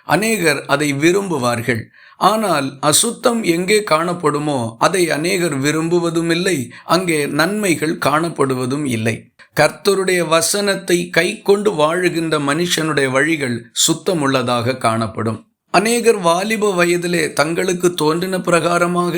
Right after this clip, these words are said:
எல்லாம் வாழ்ந்துவிட்டு பிந்தின காலங்களில் வருத்தப்படுகின்றார்கள். நாம் ஒருபோதும் அப்படி இருக்கக்கூடாது. வாலிபர்கள் மட்டுமல்ல, நாம் ஒவ்வொருவரும் வேத வசனத்தை கை கொண்டு நடப்போமானால் நம்முடைய பாதைகள் சுத்தமாயிருக்கும்,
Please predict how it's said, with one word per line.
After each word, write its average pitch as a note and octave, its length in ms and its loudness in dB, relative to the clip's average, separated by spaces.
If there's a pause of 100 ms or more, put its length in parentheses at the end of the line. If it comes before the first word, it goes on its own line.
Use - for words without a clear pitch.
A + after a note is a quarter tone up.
எல்லாம் F3 340 -2
வாழ்ந்துவிட்டு C#3 680 0 (180)
பிந்தின G3+ 440 0
காலங்களில் C#3 720 0
வருத்தப்படுகின்றார்கள். A#2+ 1300 -2
நாம் E3+ 280 0
ஒருபோதும் E3+ 640 0
அப்படி B2+ 400 0
இருக்கக்கூடாது. A2 800 -2 (420)
வாலிபர்கள் G3+ 720 0
மட்டுமல்ல, E3 560 0 (300)
நாம் C#3 260 0
ஒவ்வொருவரும் F3+ 680 0 (120)
வேத E3 320 2
வசனத்தை F3 600 -2 (120)
கை D3 140 2 (100)
கொண்டு F3 300 0
நடப்போமானால் C3 920 0 (120)
நம்முடைய B2 440 2
பாதைகள் D3 640 0
சுத்தமாயிருக்கும், C3+ 840 -2